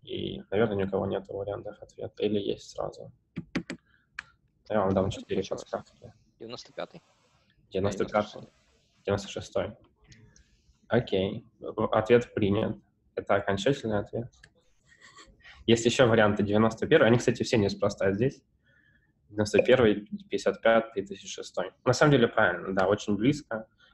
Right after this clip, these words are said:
Speaker 1: Все началось в девяносто первом году. Но в девяносто первом году, как, а, кто, кто сказал, кстати, Вадим, не ты?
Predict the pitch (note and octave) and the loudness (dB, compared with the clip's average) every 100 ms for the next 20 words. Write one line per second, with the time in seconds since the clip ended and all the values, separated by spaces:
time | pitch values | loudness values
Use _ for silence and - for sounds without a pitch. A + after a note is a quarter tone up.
0 | _ - - G#2 G2+ G#2+ G2+ - G2 G#2 | _ -4 0 2 2 2 2 0 -2 2
1 | G#2 G#2 G2+ G2 - C3 C#3 A2 G#2+ G2+ | 2 0 -2 -2 2 4 4 4 2 0
2 | - - _ _ _ _ _ _ - A2 | -4 -12 _ _ _ _ _ _ 0 2
3 | G#2 B2 - A#2+ C3 A#2+ G#2+ A#2 C#3+ C3 | 4 2 2 2 4 4 2 4 4 2
4 | - _ _ - - F#2+ - _ _ - | -2 _ _ -8 -4 -4 -6 _ _ -6
5 | G2 - C3+ - C#3 - A2+ D3 - G#2 | -6 0 0 2 0 2 0 0 -2 -8
6 | G2+ G#2 A2 G2+ G#2 D3 E3+ | -2 -2 0 -2 -4 -4 -4